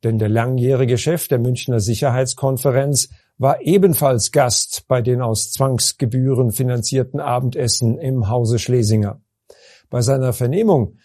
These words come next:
durch den Untersuchungsausschuss räumte er ein, bei dem Treffen habe es sich, Zitat, „nicht um eine private Veranstaltung gehandelt“. Besonders brisant, an den genauen Zeitpunkt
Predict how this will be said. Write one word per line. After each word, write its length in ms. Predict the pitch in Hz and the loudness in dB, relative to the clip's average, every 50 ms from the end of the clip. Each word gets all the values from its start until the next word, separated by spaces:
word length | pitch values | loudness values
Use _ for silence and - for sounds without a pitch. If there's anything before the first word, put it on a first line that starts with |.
| _ _ _ | _ _ _
durch 240 | - 131 131 117 87 | -2 -2 -2 -2 -2
den 260 | - 139 131 123 120 | -2 -2 -2 -2 -2
Untersuchungsausschuss 1160 | 139 - 120 101 113 107 92 135 175 147 180 156 - - 151 139 131 123 - - 127 110 - 113 | -4 -4 -4 -2 -2 0 2 2 2 2 2 -2 -2 -2 -2 -2 -2 -2 0 0 -2 0 -2 -2
räumte 360 | 98 120 123 123 110 120 131 | -2 -2 -2 -2 -2 -2 -2
er 220 | 131 117 - - | -2 -2 -2 -2
ein, 400 | - 120 135 156 170 160 147 - _ _ _ _ _ - - - - _ | -2 -2 0 2 2 0 0 -4 _ _ _ _ _ -20 -20 -20 -4 _
bei 80 | - 151 | 2 4
dem 160 | 170 170 151 | 4 2 2
Treffen 540 | - - 185 208 - - 247 233 220 190 170 | 0 0 0 0 0 -2 0 0 2 2 2
habe 280 | 196 196 196 180 196 | 2 0 0 2 2
es 200 | 180 185 - - | 0 0 0 0
sich, 340 | - 180 185 180 - - - | 0 0 0 0 -4 -12 -8
Zitat, 840 | - - - 107 - 113 123 127 139 160 165 156 - - - 175 160 | -6 -2 -2 0 0 2 0 0 0 -2 -2 -4 -4 -6 -6 -8 -6
„nicht 800 | 147 110 113 143 180 - - - - - - _ - - - _ 294 | -2 0 2 2 0 0 -4 -12 -14 -16 -14 _ -12 -12 -12 _ -2
um 240 | 262 127 117 127 | 0 0 0 2
eine 300 | 131 113 113 113 110 107 | 0 -2 -4 -2 -4 -4
private 540 | 110 - - 113 98 113 107 98 92 - 113 | -4 -2 -2 0 0 0 0 -2 -2 -4 -6
Veranstaltung 760 | - - - 123 127 127 - - 123 107 107 - 113 110 107 | -4 -4 -6 -4 -4 -6 -4 -2 0 0 0 0 -2 -2 0
gehandelt“. 560 | 98 113 98 117 120 110 101 98 92 - - _ _ _ _ _ _ _ _ _ | 0 0 0 0 0 0 0 -2 -4 -8 -14 _ _ _ _ _ _ _ _ _
Besonders 480 | 123 107 120 165 208 220 226 - - | 2 4 4 4 4 4 2 2 2
brisant, 540 | - 127 110 95 120 113 135 196 196 - - _ _ _ _ _ _ _ _ _ | 0 0 0 2 0 2 2 0 0 -2 -8 _ _ _ _ _ _ _ _ _
an 140 | - 135 135 | -4 -2 2
den 380 | 135 135 135 139 131 117 - - | 2 2 2 2 -2 -4 -4 -2
genauen 460 | 123 117 120 127 170 226 240 226 170 | 0 2 2 2 2 2 2 2 0
Zeitpunkt 800 | - 208 208 240 220 - - 139 104 92 87 - - - - _ | 0 0 0 -2 -2 -2 -2 -2 -2 -2 -4 -8 -14 -14 -14 _